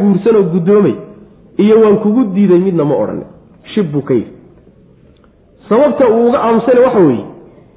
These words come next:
ma uu doonayo hadduu yidhaahdo, "War gabadhan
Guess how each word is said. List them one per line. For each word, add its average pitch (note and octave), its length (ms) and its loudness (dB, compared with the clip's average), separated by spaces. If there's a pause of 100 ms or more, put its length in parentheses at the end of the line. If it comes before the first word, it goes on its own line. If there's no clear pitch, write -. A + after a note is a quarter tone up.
(640)
ma A3+ 280 0
uu B3+ 260 0
doonayo A3+ 480 2
hadduu G#3 280 0
yidhaahdo, A3+ 460 2
"War G#3+ 100 0
gabadhan A3+ 480 0